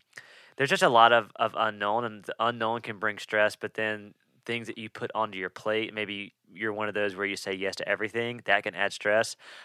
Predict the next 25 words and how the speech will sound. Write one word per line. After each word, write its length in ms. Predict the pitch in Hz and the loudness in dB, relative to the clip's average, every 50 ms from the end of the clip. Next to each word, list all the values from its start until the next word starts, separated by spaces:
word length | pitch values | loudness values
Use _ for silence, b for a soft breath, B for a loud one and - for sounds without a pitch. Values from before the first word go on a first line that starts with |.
| B B | B B
Uh, 100 | 107 104 - | -2 0 4
obviously, 440 | - 101 101 101 101 - - 113 | 4 4 4 4 0 -2 -2 -2
we've 180 | 104 101 95 - | -2 -2 -4 -6
mentioned 260 | 101 98 - 95 90 95 | -6 -8 -6 -8 -4 0
money. 360 | 104 113 113 117 113 117 117 | 0 0 0 -2 -6 -6 -8
Money 260 | - 107 107 104 107 | -6 -4 -4 -2 -2
is 100 | 104 95 | -4 -8
a 20 | 95 | -10
huge 360 | - - - 113 113 110 - | -12 -10 -10 -8 -8 -8 -4
factor 440 | - 107 107 104 101 - - 110 107 | 0 4 4 4 4 2 -2 -4 -4
in 60 | 104 104 | -2 0
adding 240 | 101 104 104 104 101 | 0 0 0 -2 -4
stress. 220 | - - 110 104 | -4 -4 -2 0
There's 140 | - 123 131 | 0 2 2
a 60 | 131 | 2
lot, 300 | 127 117 113 120 120 104 | 2 2 0 0 0 0
there 120 | 127 123 | 2 0
are 40 | 117 | 0
so 280 | - - - - 135 131 | -2 -4 -2 -2 -2 -2
many 160 | 123 123 117 | -2 -4 -6
things. 180 | - 110 95 101 | -6 -8 -8 -4
Relationships 760 | 110 120 113 120 127 131 - 110 101 - - 92 87 82 - | -4 0 2 2 0 0 -2 -6 -10 -10 -8 -8 -8 -8 -10
can 160 | - 90 82 | -14 -16 -12
cause 260 | - 87 82 80 80 | -6 -6 -4 -4 -6
stress. 360 | - - 87 80 76 - - | -8 -8 -8 -8 -6 -8 -10